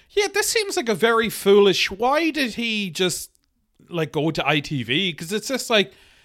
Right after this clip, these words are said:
the I R A have suspected him and basically turned their back on him, so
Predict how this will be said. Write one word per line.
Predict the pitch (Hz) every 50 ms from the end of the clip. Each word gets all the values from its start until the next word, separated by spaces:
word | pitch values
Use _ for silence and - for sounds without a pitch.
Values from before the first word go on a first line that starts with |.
| _ _ _ _ _ -
the | 170 196 208
I | 202 247 311 320
R | 254 202 175 165
A | 170 180 190 190 190 170 147 135 - - _ _ -
have | - - - 180 165 139
suspected | - - 143 - - - 170 160 - - 202 160
him | 156 143 139 135
and | 127 123
basically | 117 151 160 151 - 165 - 143 139
turned | 131 - - 151 143 127
their | 123 113
back | 101 123 131 147 156 -
on | 180 170 160 147
him, | 131 127 123
so | - - 175 165 156 156 156